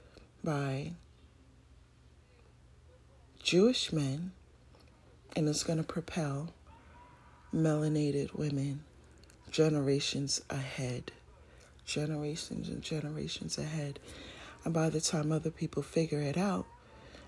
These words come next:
um, they're gonna, it's gonna be too late, like, literally.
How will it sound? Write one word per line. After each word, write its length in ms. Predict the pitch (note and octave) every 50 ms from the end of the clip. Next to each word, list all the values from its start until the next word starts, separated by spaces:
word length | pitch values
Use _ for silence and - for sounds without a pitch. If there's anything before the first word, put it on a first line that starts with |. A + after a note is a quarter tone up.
| - - -
um, 300 | F3 D#3 D3 D3 D#3 - -
they're 160 | E3 E3+ F3+
gonna, 400 | - A3 G3+ G3+ G3 F#3 F#3 - - - - - - - - - - - -
it's 140 | F3 -
gonna 240 | - - A3 G#3+ G3+
be 200 | G3+ - G3 F#3+
too 320 | F#3 - - - - G3 E3+
late, 320 | E3 E3+ E3+ - - - - -
like, 180 | D#3 D#3+ E3+ - - - - -
literally. 680 | D#3+ F3 F3+ F#3 - - E3 C#3+ C#3 D3 D3 E3